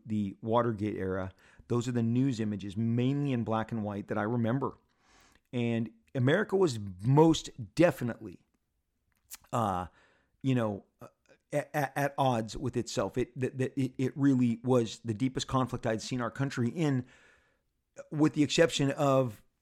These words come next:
twenty twenty to, to the last two years, the pandemic, um,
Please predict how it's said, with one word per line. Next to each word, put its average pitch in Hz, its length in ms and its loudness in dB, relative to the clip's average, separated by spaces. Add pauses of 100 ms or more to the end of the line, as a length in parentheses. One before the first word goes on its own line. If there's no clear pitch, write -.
(100)
twenty 151 300 -2
twenty 139 380 0
to, 123 160 0 (120)
to 127 240 -2
the 123 120 0
last 131 340 -2
two 143 140 -2
years, 131 360 2
the - 80 -10
pandemic, 131 680 0 (500)
um, 98 440 -2